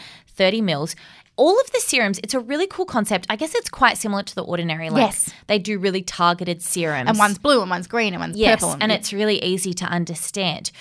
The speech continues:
Speaker 1: So the reason why I'm recommending this Hyaluronic Hydro Boost Serum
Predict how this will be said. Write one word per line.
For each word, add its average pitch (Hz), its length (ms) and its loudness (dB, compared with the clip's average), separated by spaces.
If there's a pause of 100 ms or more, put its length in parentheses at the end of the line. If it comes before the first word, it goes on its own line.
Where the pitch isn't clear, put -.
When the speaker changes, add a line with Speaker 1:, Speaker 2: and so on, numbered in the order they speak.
(300)
Speaker 1:
So 269 340 6
the 269 120 0
reason 359 380 0
why 247 340 2
I'm 196 160 2
recommending 180 680 -2
this 170 220 -4
Hyaluronic 165 520 -4
Hydro 165 380 -6
Boost 165 280 -8
Serum 180 380 0